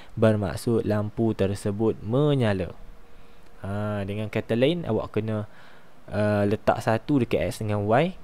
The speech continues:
Kita tengok kat mana dapat satu. Okey, kat mana dapat satu. Macam mana nak buat tu? Ha, sama macam tadi juga, kita letak satu,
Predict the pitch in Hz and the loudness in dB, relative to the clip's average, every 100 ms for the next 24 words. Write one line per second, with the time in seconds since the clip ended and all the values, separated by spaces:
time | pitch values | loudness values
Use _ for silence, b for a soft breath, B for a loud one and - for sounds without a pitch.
0 | - - 113 135 123 - - 151 160 113 | -8 -4 0 0 -2 -2 -2 2 2 2
1 | - 98 95 - 95 - - - - - | 0 -4 -6 -6 -12 -12 -16 -16 -16 -16
2 | - - - - - 113 139 - 80 104 | -16 -16 -16 -16 -4 -2 -2 -2 -2 2
3 | 123 135 98 - 139 - - 104 95 - | 2 2 2 4 2 2 0 2 2 -2
4 | 104 98 98 101 131 147 113 135 127 160 | -6 -6 -6 -6 -4 -2 -2 0 0 0
5 | 95 - - b b b - - 90 95 | -4 -8 -16 b b b -14 -10 -6 -2
6 | 107 147 165 95 92 95 95 104 113 147 | 0 0 0 -2 -2 -2 2 4 6 8
7 | 147 - 101 95 92 - 85 - 110 107 | 8 6 0 0 0 0 -2 0 2 4
8 | 107 - 175 | 4 2 0